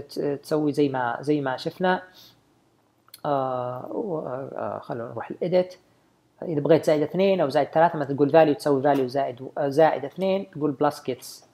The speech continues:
اثنين. زين، أو زائد ثلاثة نفس الشيء، زائد ثلاثة. لكن فقط الواحد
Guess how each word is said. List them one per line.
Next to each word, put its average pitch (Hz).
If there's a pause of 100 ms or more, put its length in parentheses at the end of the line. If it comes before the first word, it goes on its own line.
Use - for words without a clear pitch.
(380)
اثنين. - (720)
زين، 139 (300)
أو 165
زائد 135
ثلاثة 143
نفس 123
الشيء، -
زائد 143
ثلاثة. - (440)
لكن 160
فقط 233
الواحد 226